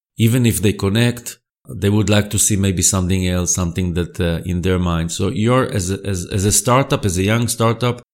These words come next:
you're going to hear a lot of no. And you need to diffuse, you need to filter all the no's, because some of them are relevant and some of them just, okay, you can ignore them. It doesn't, it doesn't mean that you have to stop believing in what you do, because,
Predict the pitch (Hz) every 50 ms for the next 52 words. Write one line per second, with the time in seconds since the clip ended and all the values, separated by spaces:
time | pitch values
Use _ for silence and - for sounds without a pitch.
0 | _ _ _ - 98 95 98 95 95 113 120 127 127 117 - - 104 104 98 98
1 | 95 92 92 90 92 - - 85 92 90 - - - 120 127 123 110 101 101 104
2 | 107 110 110 - 104 85 95 98 95 95 90 85 80 78 78 - _ _ _ _
3 | - - 101 104 101 104 117 127 147 156 156 147 135 104 110 104 - - 120 131
4 | 139 135 113 98 85 87 95 98 117 127 123 - 113 - - 127 127 131 120 -
5 | 110 95 87 82 - - 107 107 98 98 92 92 95 92 90 85 76 73 - -
6 | - - _ _ _ _ _ - - - 123 117 - - 135 131 131 147 139 117
7 | 110 117 101 95 92 95 104 113 127 117 110 131 131 131 127 123 - - _ _
8 | _ _ - 101 95 92 - 117 113 117 120 110 101 101 110 107 104 98 - 107
9 | 107 107 - - - - - - - - - 110 107 - 110 104 104 101 110 -
10 | - 101 101 87 87 95 98 98 98 90 90 85 80 78 - - 95 92 - 104
11 | 113 123 120 131 123 117 127 - 107 92 113 127 127 139 117 104 101 107 113 110
12 | 98 95 87 - - 90 90 92 92 87 - - 90 - - - 92 90 85 85
13 | 87 85 85 95 104 104 95 92 87 82 82 82 80 _ _ _ _ - 90 90
14 | 87 95 101 98 101 - 92 80 87 98 95 85 76 78 85 - - 101 101 101
15 | 98 98 95 - -